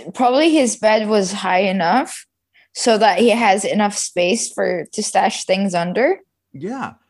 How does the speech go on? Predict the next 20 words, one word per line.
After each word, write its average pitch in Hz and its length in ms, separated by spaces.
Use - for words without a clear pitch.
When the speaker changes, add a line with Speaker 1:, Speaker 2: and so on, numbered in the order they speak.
Speaker 2:
but 170 120
he 180 60
still 254 280
lives 247 280
in 160 260
a 131 200
fucking 233 460
dorm 180 400
room. 98 300
Speaker 1:
I 196 60
mean, 185 240
it's 175 140
Hagrid. 151 720
He 165 200
would, 190 280
he 226 140
probably 233 520
has, 214 440
like, 185 300
something 185 720